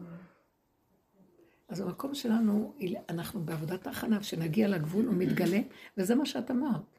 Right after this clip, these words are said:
שברגע שהמוח הזה יבוא וידון אותי, אז יצאתי מהתחום שלו. כי זה כבר הוא שלח סיבה. אני לא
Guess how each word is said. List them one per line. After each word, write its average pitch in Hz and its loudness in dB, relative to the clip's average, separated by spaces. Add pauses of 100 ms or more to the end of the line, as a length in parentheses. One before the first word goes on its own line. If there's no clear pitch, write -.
(440)
שברגע 208 4
שהמוח 233 4
הזה 240 2
יבוא 214 6
וידון 196 -2
אותי, 277 2
אז 175 -4
יצאתי 214 0
מהתחום 190 -4
שלו. 165 -4 (440)
כי 220 2
זה 202 2
כבר 202 0
הוא 254 0 (720)
שלח 202 2
סיבה. 175 0 (320)
אני 214 10
לא 233 8